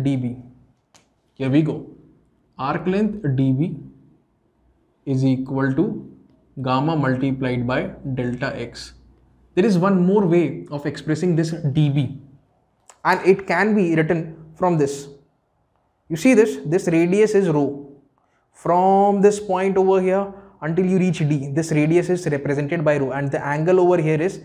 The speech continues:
delta phi. So rho radius multiplied by this angle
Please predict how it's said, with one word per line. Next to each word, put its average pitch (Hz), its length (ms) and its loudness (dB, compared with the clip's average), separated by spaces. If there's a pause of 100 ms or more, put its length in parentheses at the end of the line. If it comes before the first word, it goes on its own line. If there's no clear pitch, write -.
(340)
delta 143 380 -2
phi. 117 240 -10 (260)
So 185 280 0
rho 180 800 4 (100)
radius 156 400 2
multiplied 175 480 0
by 175 100 4
this 170 180 -2
angle 175 380 0